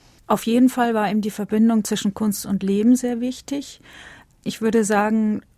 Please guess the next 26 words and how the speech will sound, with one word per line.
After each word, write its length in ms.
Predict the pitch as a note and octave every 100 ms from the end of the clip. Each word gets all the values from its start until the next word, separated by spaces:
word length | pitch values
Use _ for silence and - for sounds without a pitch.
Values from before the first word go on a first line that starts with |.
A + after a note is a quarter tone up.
| _ _
über 120 | G3
den 180 | G#3 G#3+
Rang 340 | G#3 F#3+ A#3 A#3+
seiner 320 | G#3+ G#3 G3+
Kunst 640 | - - A#3+ B3 - - -
müssen 400 | - G#3+ G#3+ G3
andere 360 | - A3 A#3+ A#3
urteilen. 680 | - A3+ A3+ G#3+ A3 A3 A3
Auf 160 | G3
jeden 220 | - G#3+ G#3
Fall 260 | G#3+ G#3
war 160 | F#3+ F#3+
er 140 | F#3
einflussreich. 1040 | - G#3 A#3 A#3+ A3+ - A3 G#3+ A3 - -
Wir 160 | G3
wissen 260 | G3 G3+ A3
ja, 180 | G3+ G3
dass 320 | G3+ G3 -
schon 360 | G3+ G3 F#3+ - -
zu 120 | G#3
seinen 480 | G3 F#3+ F#3+ F3+ F#3+
Lebzeiten 880 | G#3 G#3+ - G#3+ G3+ G3+ G#3 G3+
sich 340 | G3+ G3+ - -
Künstler 400 | A3 G#3 - G3+
wie 120 | G3
Kandinsky 800 | - F#3+ G3+ G#3 A3 - G#3+ A3